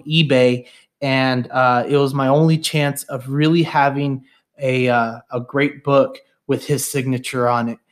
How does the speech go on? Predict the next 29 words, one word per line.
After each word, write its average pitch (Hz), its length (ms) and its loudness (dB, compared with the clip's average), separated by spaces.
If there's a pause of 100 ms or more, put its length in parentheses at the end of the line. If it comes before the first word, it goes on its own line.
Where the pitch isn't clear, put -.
(420)
Um, 120 640 -2 (300)
I 139 120 -2
got 165 280 0
this 175 160 -2
book 151 400 0 (360)
a 131 160 2
while 156 340 6
before 147 360 0
he 139 120 2
passed 131 380 -2
away, 127 260 -2
probably 135 300 -2
about 127 240 -6
four 135 280 -2
or 135 40 -2
five 131 340 -2
years 123 300 -4
before 131 400 -4
he 131 120 -2
passed 127 400 -4
away. 123 380 -4 (480)
And 135 380 2
basically, 190 480 4
this 170 200 2
book 160 340 4 (460)
is 147 440 0
the 135 260 -4
end 160 340 2
of 139 640 0